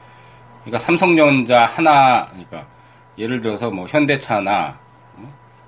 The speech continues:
뭐 네이버나 이런 거 열 기업이 한 열 개가 있어야 삼성전자 하나를 맞먹는다는 얘기죠. 어, 그만큼 이제 영향이 크기 때문에,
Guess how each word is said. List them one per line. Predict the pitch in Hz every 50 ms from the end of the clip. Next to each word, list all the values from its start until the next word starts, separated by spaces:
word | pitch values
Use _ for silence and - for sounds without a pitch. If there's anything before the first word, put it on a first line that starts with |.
| _ _ -
뭐 | 87 82 80
네이버나 | 80 92 107 110 101 101 101 104 101
이런 | 92 85 92 95 92
거 | 92 90 85 82 78 76
열 | 85 104 131 139 135 135 135 131 127 123 120 110 - - - _ _ _ _ _ _ _ _ _ _ _ _ _ _ - -
기업이 | - 110 117 110 113 113
한 | 104 - 131 113
열 | 95 101 120
개가 | 120 - 127 123 110
있어야 | 101 - - 90 85 82
삼성전자 | 127 131 127 123 107 98 92 87
하나를 | - 104 90 87 82 78
맞먹는다는 | 73 76 82 90 95 90 87 80 73 73 71 69
얘기죠. | 62 - - - - - - - - - - - - - - - - - - - -
어, | 80 78 -
그만큼 | - 95 104 104 - 104 98 87
이제 | 82 78 73 69 - - - - - - - - - - - - - - - - - - - 85
영향이 | 85 92 98 101 101 92 87 87 85 -
크기 | - - - - 185 170 160
때문에, | - 131 107 90 78 80 87 82 71 69